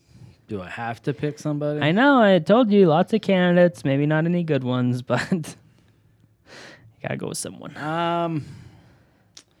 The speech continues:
Speaker 1: well, I, I would like to, I guess what, I don't know if it's necessarily the driver of the day, but I think it's a,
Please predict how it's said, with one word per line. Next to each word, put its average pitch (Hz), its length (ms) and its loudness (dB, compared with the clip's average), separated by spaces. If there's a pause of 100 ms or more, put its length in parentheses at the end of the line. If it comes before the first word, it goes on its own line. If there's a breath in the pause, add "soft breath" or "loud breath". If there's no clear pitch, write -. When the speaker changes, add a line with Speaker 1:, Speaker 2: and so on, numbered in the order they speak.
(640)
Speaker 1:
well, 202 400 -2
I, 160 280 -6 (180)
I 135 100 -6
would 151 200 -4
like 165 240 -2
to, 151 240 -12
I 143 60 -8
guess 185 360 -8
what, 156 160 -8 (1900)
I 123 80 -10
don't 135 180 -4
know 131 100 -2
if 123 120 -8
it's 117 160 -10
necessarily 123 540 -6
the 117 160 -6
driver 120 500 -4
of 113 120 -8
the 120 100 -6
day, 123 440 -4 (520 soft breath)
but 131 360 -4 (320)
I 120 120 -4
think 123 260 -12
it's 117 180 -12
a, 113 260 -8